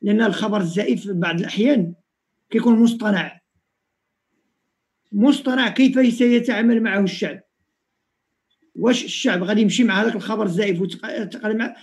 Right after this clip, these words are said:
أو لا غيكون ضده؟ بعض المرات كنبغيو نسنوا شي قوانين، إلا، إلا تبعنا المسار ديال مجموعة من المشاريع، كيفاش هذوك المشاريع وهي باقا عا مراسيم، باقا ما تناقشتش، كيفاش يتم تسريبها؟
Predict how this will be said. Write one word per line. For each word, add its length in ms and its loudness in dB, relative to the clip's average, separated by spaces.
أو 140 4
لا 80 4
غيكون 440 2
ضده؟ 340 -4
بعض 180 -2
المرات 500 2
كنبغيو 420 2
نسنوا 340 4
شي 140 -2
قوانين، 640 2
إلا، 200 2
إلا 160 6
تبعنا 640 -2
المسار 420 0
ديال 240 4
مجموعة 420 2
من 80 2
المشاريع، 680 2
كيفاش 300 2
هذوك 200 4
المشاريع 800 2
وهي 180 6
باقا 240 0
عا 80 -2
مراسيم، 520 0
باقا 200 -2
ما 100 4
تناقشتش، 720 -2
كيفاش 300 4
يتم 380 4
تسريبها؟ 600 2